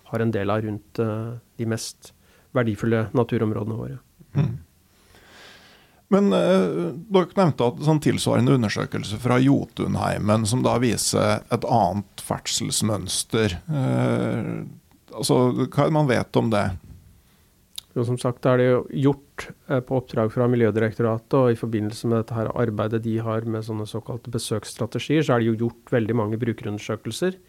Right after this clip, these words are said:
Speaker 1: i så å si de all-, eller i hvert fall de aller fleste s-, eh,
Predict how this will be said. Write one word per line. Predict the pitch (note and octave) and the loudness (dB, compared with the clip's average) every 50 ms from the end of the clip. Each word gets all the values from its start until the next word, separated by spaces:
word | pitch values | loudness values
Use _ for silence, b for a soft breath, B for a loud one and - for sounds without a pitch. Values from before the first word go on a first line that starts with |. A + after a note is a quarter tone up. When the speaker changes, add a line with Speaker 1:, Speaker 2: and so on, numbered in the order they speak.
| b b b b b b b b b b _ _ - | b b b b b b b b b b _ _ -4
Speaker 1:
i | C3 A#2 A#2 A#2 A2+ | -2 2 2 2 2
så | A2 - - A#2 G#2 A2 | 2 0 -2 -2 -2 -2
å | G#2+ | -2
si | - - A#2 G#2 | -2 -4 -4 0
de | G#2 A2+ A#2+ | 0 -2 0
all-, | - A#2 G#2+ G#2+ - | 0 0 0 0 0
eller | C3 B2 A#2+ B2 B2 - | 0 0 0 0 0 -2
i | - E2+ - - | -4 -10 -8 -2
hvert | B2+ A#2+ A2 - | -2 -2 -2 -2
fall | - A2+ | -4 -4
de | B2+ - - | -4 -2 -2
aller | A2+ G#2 G#2 A2+ A#2+ | -2 -2 -2 -4 -4
fleste | - - B2 - - - - - - - - | -2 -2 -4 -4 -6 -12 -12 -14 -6 -6 -6
s-, | A#2 - - - - - - - - - _ | -6 -4 -8 -12 -12 -12 -14 -16 -20 -20 _
eh, | - - A#2 A#2 A2+ A2+ | -4 -4 -2 -2 -2 -4